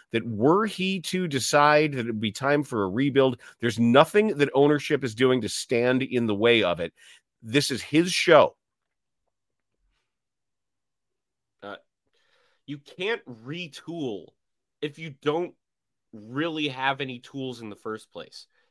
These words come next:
Speaker 2: And if you, they, they're gonna say that this offseason, "We're gonna retool." They're gonna, they're gonna,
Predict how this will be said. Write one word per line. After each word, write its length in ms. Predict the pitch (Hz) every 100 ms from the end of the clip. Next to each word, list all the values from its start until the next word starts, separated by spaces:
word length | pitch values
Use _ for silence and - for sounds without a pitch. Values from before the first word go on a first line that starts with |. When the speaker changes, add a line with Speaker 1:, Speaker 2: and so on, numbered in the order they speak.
| _ _ _ _ -
Speaker 2:
And 120 | 175
if 160 | 180 185
you, 200 | 175 156 _ _
they, 140 | 147
they're 220 | 165 156 175
gonna 120 | 175
say 220 | - 196
that 160 | 190 185
this 160 | 156
offseason, 440 | 156 156 143 131 135
"We're 140 | 135
gonna 180 | 135 117
retool." 840 | 113 160 143 - 170 147 127 98
They're 120 | 123
gonna, 220 | 131 139 104 101 98
they're 180 | 104 104
gonna, 280 | 110 101